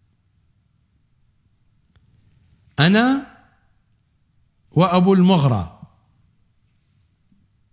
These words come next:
إذ دخل علينا رجل من أهل السواد"،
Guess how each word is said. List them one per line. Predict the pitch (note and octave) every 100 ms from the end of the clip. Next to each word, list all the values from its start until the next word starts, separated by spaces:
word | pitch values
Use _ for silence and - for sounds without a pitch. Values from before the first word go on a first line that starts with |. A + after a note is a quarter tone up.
| _ _ D#3+
إذ | D#3+ C3+
دخل | G#3 G3+ E3+
علينا | D3+ C#3 D#3+ F#3 F3 D#3 C#3
رجل | C#3 E3+ F3+ F#3 F3+
من | C#3+
أهل | C3 C#3+ C#3+
السواد"، | B2 A#2 F2 D2+ -